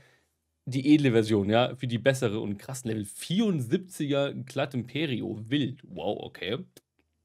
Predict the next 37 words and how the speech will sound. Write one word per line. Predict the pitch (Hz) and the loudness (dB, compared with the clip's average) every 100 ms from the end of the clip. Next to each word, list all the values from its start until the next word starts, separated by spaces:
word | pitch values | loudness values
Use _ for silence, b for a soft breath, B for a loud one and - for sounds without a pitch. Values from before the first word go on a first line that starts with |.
| - | 0
Unerwartet, | 220 147 104 80 - - | 6 8 6 0 -6 -10
hätte | 123 | -4
ich | 135 | -2
jetzt | 156 | -2
nicht | 170 | -4
gedacht, | - 107 - | -2 -2 -2
dass | 113 | -8
das | - - | -10 -6
hier | 110 | -4
rumläuft. | 104 110 139 131 b b b b | 0 0 0 -2 b b b b
Und | - 127 | 0 6
somit | 175 202 165 | 8 8 4
habt | 175 | 2
ihr | 165 | 4
auch | 160 | 4
dann | 165 151 | 4 0
die | 135 | -2
zweite, | 131 127 147 175 135 117 - | 2 6 6 4 2 2 0
ähm, | 117 113 107 104 101 _ | 0 2 0 -4 -6 _
Tasse | - 120 - | -2 -2 0
so | 123 | -4
gesehen | 123 113 123 127 | -2 2 2 2
und | 117 | 0
könnt | 127 120 b b b b | 0 0 b b b b
eure, | - 131 127 120 - - | 2 4 6 2 -6 0
äh, | 120 | 2
beiden | 120 117 135 | 4 4 4
Morchas | 120 117 139 131 127 | 4 4 4 2 0
so | 127 120 | 0 -2
gesehen | 117 113 | -2 -2
entwickeln, | 110 - 165 139 | -2 0 0 2
wenn | 117 | 0
ihr, | 110 | 0
wie | 107 | -2
gesagt, | 107 104 | -4 0
beide | 123 139 143 131 | 2 2 2 0
habt. | 127 - | -2 -8